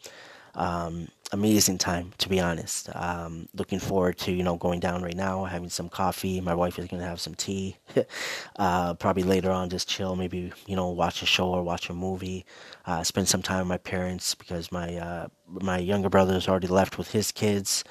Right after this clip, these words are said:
and my older brother will probably, if he hasn't left already, he's gonna be leaving soon as well. But, um, thank you. Um, thank you. <laughs> Honestly, I, I apologize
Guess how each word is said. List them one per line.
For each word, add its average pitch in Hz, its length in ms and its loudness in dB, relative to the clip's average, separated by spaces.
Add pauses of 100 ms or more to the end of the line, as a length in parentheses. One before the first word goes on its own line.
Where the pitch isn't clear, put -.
(320)
and 92 400 0
my 90 300 0
older 95 300 -2
brother 90 320 2
will 90 80 -4
probably, 92 680 -4
if - 80 -20
he 90 80 -8
hasn't 95 320 -2
left 92 220 -6
already, 90 300 -6
he's 87 160 -10
gonna 92 160 -6
be 92 100 -6
leaving 87 260 -6
soon 90 280 0
as 87 160 -10
well. 92 240 -4 (760)
But, 110 200 8
um, 101 360 6 (880)
thank 113 260 6
you. 113 240 8 (280)
Um, 95 600 6 (800)
thank 101 240 2
you. 90 140 -2 (280)
<laughs> - 300 0
Honestly, 104 520 6
I, 95 280 10
I - 20 8
apologize 104 920 8